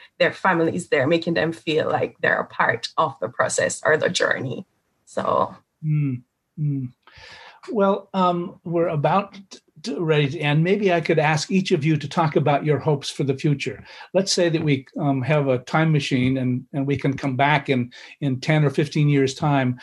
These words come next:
Speaker 2: What would you be, what would you hope would be happening in the state of Maine in terms of midwifery care and, and the, the practice of midwifery and the kind of care that, um,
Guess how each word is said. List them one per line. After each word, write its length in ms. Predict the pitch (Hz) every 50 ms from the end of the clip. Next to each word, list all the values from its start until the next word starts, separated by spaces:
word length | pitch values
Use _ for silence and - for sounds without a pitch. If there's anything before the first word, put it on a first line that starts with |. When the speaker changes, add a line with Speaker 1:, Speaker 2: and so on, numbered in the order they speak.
| - - -
Speaker 2:
What 160 | - 240 349 262
would 160 | 240 190 185
you 100 | 196 196
be, 300 | 156 160 170 156 123 - - - - _ _
what 200 | - 185 214 226
would 160 | 220 220 180
you 80 | 196 180
hope 260 | - - 185 185 185 -
would 160 | 202 170 151
be 120 | 135 156 151
happening 520 | 147 - 180 165 156 - 156 139 135 139
in 140 | 147 151 147
the 80 | 135 123
state 260 | - - 156 143 139
of 100 | 123 123
Maine 380 | 147 143 143 131 123 110 110 - - - - - - -
in 100 | 156 143
terms 340 | - 165 151 143 139 131 143
of 140 | 135 123
midwifery 560 | 117 143 143 131 135 143 139 139 147 135 127 123
care 420 | - - 147 143 139 139 139 139
and, 400 | 139 147 139 131 127 127 127 123 - - - - _ 143
and 440 | 139 135 131 131 131 131 165 -
the, 280 | 151 147 135 131 151 147
the 80 | 151 143
practice 540 | 131 - - 160 160 - - 190 151 - 190
of 100 | 160 139
midwifery 640 | 160 160 147 156 160 156 160 180 170 170 175 - - - - - -
and 160 | - 147 143 139
the 80 | 135
kind 240 | - - 156 156 143
of 100 | 139 131
care 320 | - - 165 156 151 147
that, 300 | 139 131 135 - - -
um, 340 | 165 143 131 131 131 123 127